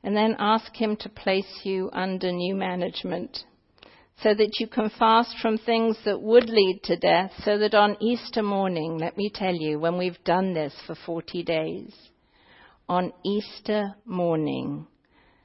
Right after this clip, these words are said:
we can burst forth into joy that our dust has been turned into triumph through Jesus' sacrifice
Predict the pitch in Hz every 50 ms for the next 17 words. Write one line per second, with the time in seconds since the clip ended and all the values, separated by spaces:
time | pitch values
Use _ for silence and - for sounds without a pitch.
0 | _ _ _ _ _ - 185 180 175 170 170 - - 175 165 160 156 - - 165
1 | 165 165 170 175 202 - - - - - - - - 175 170 160 151 143 143 151
2 | 151 - - - - - - - _ _ 175 185 185 175 180 - - - 190 185
3 | 175 175 170 165 - - - - 185 180 170 156 151 139 139 139 143 - _ _
4 | _ _ _ _ _ _ _ _ _ _ _ _ _ _ - 165 160 165 165 165
5 | 165 165 _ 202 202 190 151 135 143 156 - - - - - - _ - - -
6 | _ _ _ _ _ _ _ _ _ _ _ _ - 165 151 - - 160 156 156
7 | 151 - - 170 165 156 151 156 151 151 151 151 151 - - _ _ _ _ _
8 | _ - 160 156 156 151 - - 156 147 - - - - 151 151 143 139 135 131
9 | 123 _ _ _ - - - _ _ _ _ _ _ _ _ _ _ _ _ _
10 | _ _ _ _ _ _ _ - - - - 190 180 170 160 151 147 139 135 -
11 | _ _ _ _ _ _ _ - - 151 143 139 - - 147 - - - 151 -
12 | - 143 135 - _ - - - _ - 135 135 170 -